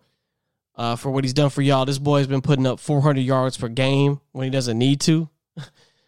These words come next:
He's been putting everything on the line. Uh, very historic season, uh, start. The Cowboys got the W. You know, they won.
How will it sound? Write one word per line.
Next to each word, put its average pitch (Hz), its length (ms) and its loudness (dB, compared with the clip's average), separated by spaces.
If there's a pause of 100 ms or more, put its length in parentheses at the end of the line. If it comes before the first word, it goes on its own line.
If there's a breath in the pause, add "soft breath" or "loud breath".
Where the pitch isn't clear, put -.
(100)
He's 147 160 0
been 139 140 2
putting 143 220 2
everything 123 280 -2
on 120 60 -2
the 120 80 -2
line. 120 460 -4 (180)
Uh, 107 320 -6
very 131 540 -4
historic 123 420 -6
season, 123 480 -6 (180)
uh, 107 220 -6
start. 139 420 -2 (640 soft breath)
The 147 120 -4
Cowboys 175 440 2
got 165 180 2
the 151 60 0
W. 190 640 2
You 160 100 -4
know, 139 120 0
they 131 100 -2
won. 170 380 0